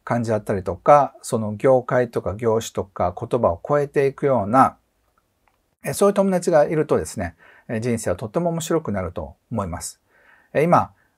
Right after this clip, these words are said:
その急にですね、メッセージが来て、この間も飛行機から、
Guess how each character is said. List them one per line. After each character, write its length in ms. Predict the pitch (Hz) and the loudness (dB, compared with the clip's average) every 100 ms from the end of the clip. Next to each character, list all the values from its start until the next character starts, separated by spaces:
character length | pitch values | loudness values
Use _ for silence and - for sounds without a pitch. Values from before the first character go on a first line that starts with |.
| _ | _
そ 160 | - 127 | -8 -4
の 120 | 107 | -4
急 200 | 101 175 | 0 0
に 80 | 165 | 0
で 100 | 117 | -2
す 120 | 104 104 | -4 -4
ね、 160 | 95 | -4
メ 140 | 90 113 | -4 -4
ッ 20 | |
セ 140 | 120 | -2
ー 20 | |
ジ 100 | 95 | -4
が 100 | 98 | -6
来 120 | - - | -8 -2
て、 320 | 110 82 - | 0 -2 -6
こ 120 | - | -2
の 60 | 135 | 2
間 180 | 127 127 | 4 2
も 80 | 110 | 0
飛 120 | - | 0
行 200 | 254 233 | 2 2
機 80 | - | 2
か 120 | 90 | -2
ら、 140 | - | -2